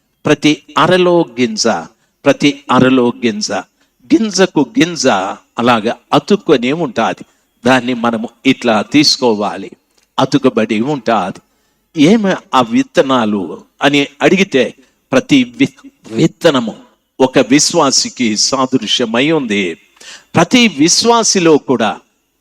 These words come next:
ఆ ఎరుపుదనం కనిపించాలి, అనగా ప్రతి విశ్వాసిలో క్రీస్తు రక్తము కనిపించాలి,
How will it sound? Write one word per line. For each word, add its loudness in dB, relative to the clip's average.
ఆ 2
ఎరుపుదనం 2
కనిపించాలి, -2
అనగా -2
ప్రతి 2
విశ్వాసిలో 0
క్రీస్తు 0
రక్తము -4
కనిపించాలి, -2